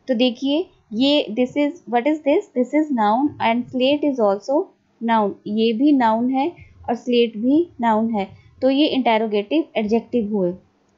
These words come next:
ठीक है, समझ में आ गया। और अगर, अ, in what, whose, which के तुरंत बाद अगर verb आता है तो वो हो जाएगा आपका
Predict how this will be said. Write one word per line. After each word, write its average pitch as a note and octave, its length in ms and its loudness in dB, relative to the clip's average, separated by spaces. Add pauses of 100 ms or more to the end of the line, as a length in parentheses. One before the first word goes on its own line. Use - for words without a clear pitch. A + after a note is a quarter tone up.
(220)
ठीक C4 140 -2
है, C#4+ 80 4
समझ B3+ 260 -2
में B3+ 200 -2
आ A3+ 100 -2
गया। A#3+ 260 -4 (580)
और C4 200 4
अगर, C4+ 420 2 (560)
अ, A#3+ 260 4
in B3 200 0
what, B3 720 0 (280)
whose, C4 560 2
which D4+ 260 0
के D#4 240 2
तुरंत C#4+ 480 2
बाद G#3+ 300 2
अगर A3 220 2
verb B3 380 2
आता G3 240 0
है A3 220 -2
तो C#4 160 -8
वो B3 340 2
हो C#4+ 100 -2
जाएगा G#3 360 0
आपका G#3 560 -2